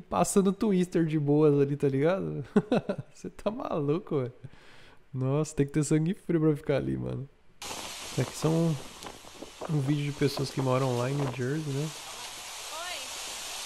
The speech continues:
Speaker 1: Caraca, coitado de quem mora em basement, mano. Cê tá maluco, velho. As pessoas perderam tudo, né? Olha isso, mó cachoeira ali, velho.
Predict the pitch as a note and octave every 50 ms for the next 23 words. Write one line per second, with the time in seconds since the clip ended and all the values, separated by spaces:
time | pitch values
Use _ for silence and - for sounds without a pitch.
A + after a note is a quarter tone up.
0 | - - - - - - - - - - - - - - - - - C#3 C#3 C#3
1 | C#3 C3+ - - B2 - C#3+ C#3+ C#3+ C#3+ - C#3+ C#3+ D3 D3 - E3 D#3+ D#3 D3
2 | D3 D#3 E3 E3+ D#3+ C3 A#2+ A#2+ A#2+ A#2+ A#2+ B2 B2 A#2+ A#2+ A#2 A#2 A#2+ A#2+ A#2
3 | A#2 A#2 G#2+ - - - - - - - - - - - - - - - - -
4 | - - - C3+ - - D3 D3 D3+ D#3+ E3 E3+ D3+ C3+ C3+ C#3 C#3+ - - B2+
5 | B2 A2+ G#2+ G#2+ A2 - - - - - - - - - - - - - - -
6 | - - - - - - - - - - - - - - - - - - - -
7 | - - - - - - - - - - - - - - F3+ E3 D#3+ D3+ C#3 -
8 | - D3+ C#3 - D3+ D3+ - F3 F3+ F#3+ C4+ D#4 - - - - D4 C#4 A#3 G#3+
9 | A3 A#3 C#4 D4 C#4 - - - - - - - - - - - - - - -
10 | - - - - - - - D#3 D#3+ F3 F3+ F#3+ F#3 - - D#3+ D#3+ - - E3+
11 | - - - - F#3 E3+ C#3+ C#3+ E3+ F#3 F3+ E3+ D3+ D3+ E3+ G3 F#3 C#3 G#2+